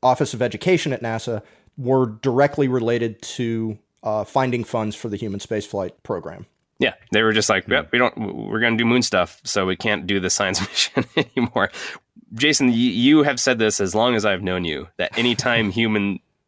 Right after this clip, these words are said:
Speaker 2: spaceflight at nasa, uh, starts getting a lot of attention, they just, it just eviscerates science.
Speaker 1: Uh, yeah, yeah.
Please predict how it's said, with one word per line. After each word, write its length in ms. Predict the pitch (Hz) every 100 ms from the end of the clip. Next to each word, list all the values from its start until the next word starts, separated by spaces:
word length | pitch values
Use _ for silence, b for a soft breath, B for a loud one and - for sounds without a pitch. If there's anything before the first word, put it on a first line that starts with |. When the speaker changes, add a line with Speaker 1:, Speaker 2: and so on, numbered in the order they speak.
| -
Speaker 2:
spaceflight 520 | - 110 - 101 95
at 80 | 78
nasa, 500 | 87 87 95 82 85 _ _ _ _
uh, 260 | - 85 85
starts 300 | - 110 92
getting 180 | 101 92
a 40 |
lot 160 | 87 90
of 60 | 85
attention, 420 | - 98 85 85
they 100 | 85
just, 220 | 82 82
it 80 | 92
just 200 | 87 82
eviscerates 520 | 87 85 - 82 80
science. 420 | - - - - - _ b 180
Speaker 1:
Uh, 40 |
yeah, 340 | 165 180 95 -
yeah. 220 | 143 113